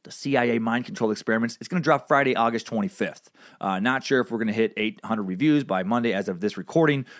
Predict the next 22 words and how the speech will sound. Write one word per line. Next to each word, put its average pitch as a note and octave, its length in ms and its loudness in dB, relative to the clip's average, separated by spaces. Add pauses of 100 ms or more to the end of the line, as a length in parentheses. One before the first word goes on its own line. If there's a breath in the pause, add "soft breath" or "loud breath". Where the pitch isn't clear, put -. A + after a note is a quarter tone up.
(120 loud breath)
but A#2+ 180 2
we'll B2+ 220 4
definitely F#3 460 4
hit, C#3+ 260 0
uh, A2+ 560 4
that A#2 180 0
many A#2+ 360 -2
before A#2+ 260 0
the A2+ 60 0
following F3+ 380 4
Monday. F#2+ 340 -2 (380 soft breath)
Very C3+ 280 4
close. G2+ 380 -2 (320 soft breath)
And, A2 320 0
and C4 120 2
I B3 40 4
just G3 120 0
need F3+ 120 2
a E3+ 40 4
little E3 160 4
more D#3 120 4
time D3 380 2